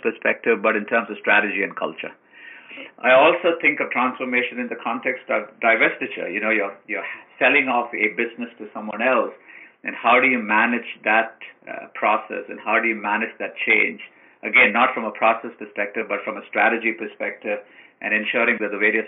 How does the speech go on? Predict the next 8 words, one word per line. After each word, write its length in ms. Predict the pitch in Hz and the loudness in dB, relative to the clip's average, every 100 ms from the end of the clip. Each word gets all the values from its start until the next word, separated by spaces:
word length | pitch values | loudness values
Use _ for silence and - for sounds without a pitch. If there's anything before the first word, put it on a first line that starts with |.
| - | 2
stakeholders, 600 | 104 - 113 101 101 98 - _ _ - | 0 2 -2 0 0 -2 -10 _ _ -10
uh, 320 | 95 92 90 - | -8 -6 -8 -6
are 360 | - 101 90 101 | 0 0 0 0
adequately 640 | 107 113 107 104 101 98 - _ - - | 0 0 -4 -4 -4 -4 -8 _ -14 -2
kept 240 | 104 - | -2 -2
informed. 560 | - - 107 95 80 - _ - - - _ - | -10 -10 -6 -6 -6 -14 _ -20 -20 -20 _ -4
Uh, 320 | 113 113 - - _ | 2 2 0 -10 _
I 80 | 127 | 0